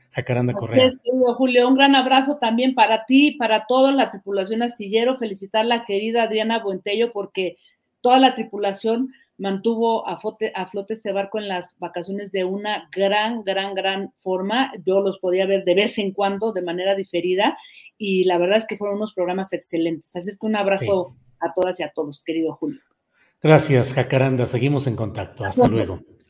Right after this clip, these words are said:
Speaker 1: Bien, es la una de la tarde con cincuenta y cinco minutos y es un momento adecuado para que vayamos con nuestra siguiente colaboración,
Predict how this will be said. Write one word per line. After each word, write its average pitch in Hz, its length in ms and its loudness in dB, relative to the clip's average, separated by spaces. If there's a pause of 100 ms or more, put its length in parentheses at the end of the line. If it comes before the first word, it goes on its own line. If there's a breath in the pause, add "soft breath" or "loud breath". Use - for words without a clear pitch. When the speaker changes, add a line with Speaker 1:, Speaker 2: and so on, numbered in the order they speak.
(500 soft breath)
Speaker 1:
Bien, 214 240 8
es 233 120 8
la 220 100 6
una 233 180 6
de 202 120 4
la 156 100 2
tarde 196 240 -2
con 156 160 -2
cincuenta 139 480 -4
y 123 60 -2
cinco 190 320 -4
minutos 208 520 -4
y 196 60 0
es 202 160 -4
un 196 100 -2
momento 185 520 -4
adecuado 226 640 -2
para 240 340 0
que 220 120 0
vayamos 208 680 -2
con 190 240 -2
nuestra 180 420 -2
siguiente 208 880 -2
colaboración, 185 1000 -2